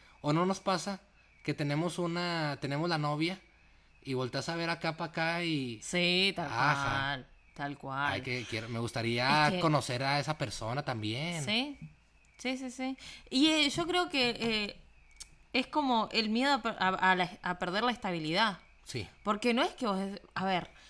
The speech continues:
Speaker 2: si ya empezás diciendo, "Ya no es-, no me siento al cien", ¿qué haces ahí?
Speaker 1: Sí, ya. Si no estás pleno.
Speaker 2: Ahí, ni siquiera quiero que me, me sigas contando la historia.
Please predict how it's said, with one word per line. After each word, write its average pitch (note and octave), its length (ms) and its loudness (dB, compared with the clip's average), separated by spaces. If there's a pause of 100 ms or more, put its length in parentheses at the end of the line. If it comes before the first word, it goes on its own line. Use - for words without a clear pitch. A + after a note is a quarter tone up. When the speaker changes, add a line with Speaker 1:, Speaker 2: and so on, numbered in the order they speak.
(120)
Speaker 2:
si A#3+ 200 -2
ya B3+ 420 4
empezás G3 440 -2
diciendo, G#3+ 500 0
"Ya A#3 160 0
no D4 80 0
es-, C#4+ 160 -6
no A#3+ 160 -2
me B3+ 100 0
siento B3 300 0
al G3+ 100 0
cien", A3 400 2 (500)
¿qué A3 100 -6
haces G#3 280 -8
ahí? D3 240 -10 (160)
Speaker 1:
Sí, A2+ 280 -4
ya. F2 180 -8 (420)
Si C3 140 -6
no C3+ 80 0
estás F3+ 200 -2
pleno. D#3+ 540 2
Speaker 2:
Ahí, A3+ 480 6
ni A#3 280 2
siquiera C4 360 -2
quiero D4+ 200 -2
que C#4 100 -2
me, G#3+ 220 -4
me G3+ 200 -2
sigas A#3+ 260 -4
contando A3 360 0
la G3 60 0
historia. F3 300 -2